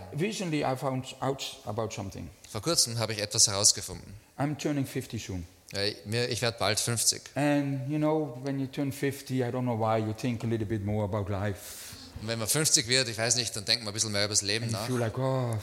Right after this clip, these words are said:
Speaker 1: fifty."
Speaker 2: Du denkst dir, "Ah,
Speaker 1: And,
Speaker 2: fünfzig."
Speaker 1: and, and, and, and I went a little bit, there wa-, there was a little storm.
Speaker 2: Und da war ein bisschen ein Sturm.
Speaker 1: Ah,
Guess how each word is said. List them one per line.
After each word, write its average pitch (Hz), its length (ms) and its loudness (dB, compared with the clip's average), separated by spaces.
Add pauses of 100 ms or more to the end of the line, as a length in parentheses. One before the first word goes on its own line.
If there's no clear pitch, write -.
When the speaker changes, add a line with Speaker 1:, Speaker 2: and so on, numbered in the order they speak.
Speaker 1:
fifty." 104 540 -4 (260)
Speaker 2:
Du - 60 -14
denkst 110 220 4
dir, 104 120 0
"Ah, 110 360 4
Speaker 1:
And, 98 80 -4
Speaker 2:
fünfzig." 127 420 2
Speaker 1:
and, 147 120 0
and, 147 200 -2
and, 143 260 -2
and 139 140 -2
I 139 80 0
went 156 220 0
a 156 40 0
little 147 200 2
bit, 135 200 2
there 143 120 -2
wa-, 139 60 -6
there 143 260 0
was 151 120 2
a 151 40 0
little 151 180 0
storm. 131 520 0 (220)
Speaker 2:
Und 107 120 -8
da 104 40 -6
war 113 140 4
ein 117 60 -2
bisschen 110 180 2
ein 104 80 -2
Sturm. 127 440 2 (220)
Speaker 1:
Ah, 120 280 -2